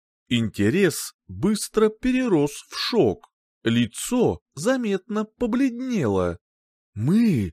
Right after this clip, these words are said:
должны отдать это совету. Без глупостей, всё под контролем», оборвал его отец. «Но это же пригрозим!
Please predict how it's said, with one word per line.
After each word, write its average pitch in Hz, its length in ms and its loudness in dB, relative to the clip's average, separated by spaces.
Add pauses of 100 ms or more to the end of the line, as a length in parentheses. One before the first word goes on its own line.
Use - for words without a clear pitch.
(160)
должны 107 840 0
отдать 117 600 -4
это 156 320 0
совету. 202 920 0 (360)
Без 226 340 0
глупостей, 180 960 4 (140)
всё 254 340 2
под - 320 -4
контролем», 226 960 4 (300)
оборвал 104 680 0
его 180 540 0
отец. - 720 -2 (400)
«Но 120 440 2
это 180 440 2
же 101 380 2 (300)
пригрозим! 233 1000 2